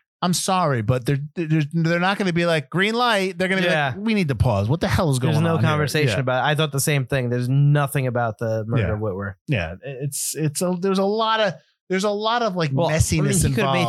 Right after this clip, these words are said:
Speaker 1: involved.
Speaker 2: disappear, I guess,
Speaker 1: But
Speaker 2: but
Speaker 1: there's a
Speaker 2: that's
Speaker 1: lot
Speaker 2: still,
Speaker 1: of
Speaker 2: yeah.
Speaker 1: messy. No, 'cause, no, because when they put Anderton away and they arrest him, they say, "We
Speaker 2: Oh,
Speaker 1: arrested
Speaker 2: for the
Speaker 1: for
Speaker 2: murder
Speaker 1: murder
Speaker 2: of
Speaker 1: of
Speaker 2: Whit-,
Speaker 1: Dan-,
Speaker 2: oh, that's right. He
Speaker 1: Whitwer."
Speaker 2: killed
Speaker 1: Yeah.
Speaker 2: him with his own gun.
Speaker 1: Right.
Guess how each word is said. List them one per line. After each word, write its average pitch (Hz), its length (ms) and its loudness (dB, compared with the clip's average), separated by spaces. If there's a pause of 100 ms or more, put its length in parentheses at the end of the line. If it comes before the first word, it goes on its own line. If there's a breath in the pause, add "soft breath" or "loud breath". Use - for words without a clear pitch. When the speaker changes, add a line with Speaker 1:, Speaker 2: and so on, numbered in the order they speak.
Speaker 1:
involved. 151 120 0
Speaker 2:
disappear, 117 540 -2
I 98 80 -6
guess, 98 180 -6
Speaker 1:
But 208 120 -4
Speaker 2:
but - 40 -2
Speaker 1:
there's 214 140 0
a - 0 -
Speaker 2:
that's 233 100 -2
Speaker 1:
lot 277 140 2
Speaker 2:
still, 208 100 0
Speaker 1:
of 165 60 0
Speaker 2:
yeah. 165 80 2
Speaker 1:
messy. 190 320 -2
No, 196 160 0
'cause, 165 180 -2
no, 160 300 2
because 131 560 0
when 131 160 0
they 127 100 2
put 156 260 -2
Anderton 139 600 0
away 117 520 0
and 113 80 -2
they 117 100 -6
arrest 123 360 -2
him, 127 80 -2
they 120 80 -4
say, 120 220 -2
"We 151 80 0
Speaker 2:
Oh, 156 80 2
Speaker 1:
arrested 135 200 -2
Speaker 2:
for 151 140 2
the 135 120 0
Speaker 1:
for 131 40 2
Speaker 2:
murder 131 200 2
Speaker 1:
murder 127 160 0
Speaker 2:
of - 20 0
Speaker 1:
of 113 80 -2
Speaker 2:
Whit-, 131 100 2
Speaker 1:
Dan-, 127 180 0
Speaker 2:
oh, 196 180 2
that's 180 200 0
right. 175 160 2
He 156 80 2
Speaker 1:
Whitwer." 123 100 0
Speaker 2:
killed 208 180 2
Speaker 1:
Yeah. 147 40 2
Speaker 2:
him 127 60 -2
with 131 100 0
his 139 160 0
own 147 220 0
gun. 123 260 -2
Speaker 1:
Right. 107 280 2